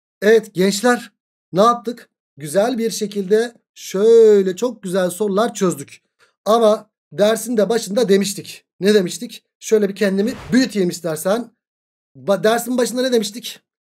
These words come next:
Siz çalıştınız, geldiniz. Böyle hazır bir vaziyette geldiniz.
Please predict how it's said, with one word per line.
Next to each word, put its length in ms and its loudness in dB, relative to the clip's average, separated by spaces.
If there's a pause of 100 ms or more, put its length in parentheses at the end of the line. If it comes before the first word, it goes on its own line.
(300)
Siz 340 -10
çalıştınız, 580 -6
geldiniz. 640 -2 (280)
Böyle 180 0
hazır 320 -4
bir 100 -8
vaziyette 420 -4
geldiniz. 420 -4